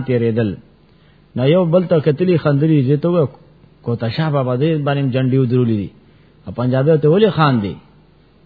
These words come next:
دا کوتا خو کوتا و، خدا سه کوتا خو نه و کنه. نه کاته تا، نه پیتا تا، نه ډرانګ تا تا، بس ایسا ہی کڑا رہتا تا. دا خر خو خدا سه خر خو نه و کنه.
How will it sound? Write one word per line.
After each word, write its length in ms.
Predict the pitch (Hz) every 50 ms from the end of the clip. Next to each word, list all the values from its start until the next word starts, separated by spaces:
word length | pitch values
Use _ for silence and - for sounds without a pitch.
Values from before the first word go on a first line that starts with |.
| _ -
دا 140 | 135 131 135
کوتا 420 | 117 - 143 139 135 - 185 185
خو 100 | 156 175
کوتا 360 | - - 151 139 135 - 180 202
و، 100 | 226 202
خدا 220 | - 156 165 170
سه 120 | 156 -
کوتا 320 | 139 - 143 135 123 170 165
خو 180 | - - 160
نه 100 | 165 190
و 100 | 208 180
کنه. 260 | 143 135 117 104 92 85 - - _ _ - - _ _ _ _ -
نه 140 | 135 147 131
کاته 360 | - 175 185 202 190 208 185
تا، 180 | 170 190 175
نه 140 | 170 147 139
پیتا 360 | 123 - 175 180 170 190 175
تا، 140 | 160 175 170
نه 140 | 165 147 143
ډرانګ 280 | 123 120 143 156 165 147
تا 80 | 160 156
تا، 160 | 131 156 151
بس 220 | 135 139 127 -
ایسا 180 | 175 170 - 165
ہی 80 | 151
کڑا 280 | 131 127 160 160 151 147
رہتا 300 | 147 147 139 - - 135
تا. 180 | 120 - 117 101 - - - _ _ _ _ _ _ _ _ _ _ _ -
دا 100 | 135 156 147 127 -
خر 200 | - 170 208 202
خو 220 | 156 123 175 220 226
خدا 280 | - 170 156 170 185
سه 120 | 165 - 147
خر 200 | - - 175 175
خو 160 | 139 - 147
نه 100 | 151 190
و 100 | 247 247
کنه. 340 | 208 185 156 127 104 87